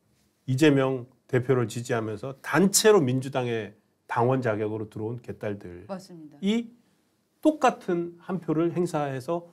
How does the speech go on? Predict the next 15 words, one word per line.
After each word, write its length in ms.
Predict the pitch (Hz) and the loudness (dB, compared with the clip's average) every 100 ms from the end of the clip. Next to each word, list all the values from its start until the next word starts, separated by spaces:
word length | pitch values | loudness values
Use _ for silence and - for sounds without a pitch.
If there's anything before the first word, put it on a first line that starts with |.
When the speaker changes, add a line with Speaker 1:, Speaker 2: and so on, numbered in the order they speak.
| _ | _
Speaker 2:
그렇죠. 180 | 202 | -18
Speaker 1:
당을 420 | 202 131 143 185 - _ _ | 0 2 4 0 -4 _ _
좌지우지할 640 | - 135 151 185 151 139 | -4 -2 2 0 2 0
수도 200 | 135 - | -2 -6
있는 160 | 117 127 | -6 -6
거 80 | 135 | -6
아니냐. 480 | 90 117 87 92 92 | -4 -4 -4 -8 -14
Speaker 2:
네. 60 | _ _ _ | _ _ _
Speaker 1:
그런 240 | 190 208 | 4 4
얘기가 160 | 127 104 | 4 0
나오는 200 | 90 90 | -6 -12
거죠. 280 | 85 87 208 | -14 -18 -12
Speaker 2:
여기다가 800 | 220 262 294 254 254 269 285 311 _ _ _ _ - | -8 -4 -4 -4 -2 -2 -2 -6 _ _ _ _ -18
이게 500 | 240 285 254 269 208 | -6 -2 -2 -2 -4
이, 280 | 202 247 | -8 -12